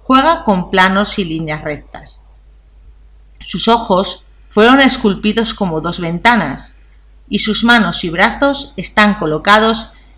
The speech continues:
en posición de protección o de bendecir. Una pequeña ermita de tres naves excavada en el cerro sirve de pedestal al Cristo.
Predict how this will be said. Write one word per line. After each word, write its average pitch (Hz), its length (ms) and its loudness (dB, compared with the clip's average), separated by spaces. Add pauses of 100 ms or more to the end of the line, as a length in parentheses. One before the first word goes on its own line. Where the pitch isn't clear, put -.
en 185 220 -2
posición 180 580 -2
de 156 120 -4
protección 214 880 0
o 185 100 0
de 156 160 -2
bendecir. 143 640 -8 (1200)
Una 330 300 2
pequeña 269 320 2
ermita 233 340 2
de 160 140 2
tres 202 260 -2
naves 185 460 0
excavada 180 580 2
en 156 120 -4
el 151 140 -8
cerro 214 500 0 (440)
sirve 311 440 0
de 254 120 0
pedestal 170 540 0
al 156 180 -2
Cristo. 151 500 -10